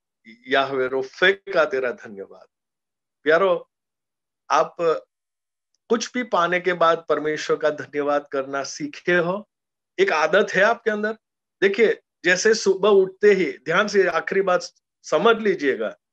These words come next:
तो ज्यादा आशीष आप पर आएगी। प्रभु के दास के द्वारा प्रभु जो सिखाता है, जरूर सीखिएगा। हम सुबह उठते ही, कोई आप, हमें कहे ना कहे, हम सीधा बाथरूम में ब्रश करते हैं,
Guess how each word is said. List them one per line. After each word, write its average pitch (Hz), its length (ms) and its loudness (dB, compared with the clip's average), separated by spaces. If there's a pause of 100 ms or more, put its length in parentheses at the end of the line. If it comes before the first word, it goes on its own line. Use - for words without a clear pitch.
(320)
तो 190 260 2
ज्यादा 170 300 4
आशीष 202 400 0
आप 165 200 0
पर 131 100 2
आएगी। 107 280 -2 (800)
प्रभु 175 240 2
के 202 160 2
दास 190 340 2
के 202 120 2
द्वारा 196 240 2
प्रभु 185 300 -2
जो 185 200 -2
सिखाता 180 500 -4
है, 202 80 0
जरूर 196 360 0
सीखिएगा। 123 600 -6 (1400)
हम 208 140 0
सुबह 208 320 2
उठते 220 360 4
ही, 226 140 4
कोई 220 200 4
आप, 202 280 0
हमें 202 260 -2
कहे 180 280 2
ना 208 200 2
कहे, 202 380 -2
हम 175 140 -8
सीधा 180 400 -4
बाथरूम 180 420 -4
में 180 100 -2
ब्रश 156 340 -2
करते 165 360 -4
हैं, 190 100 -6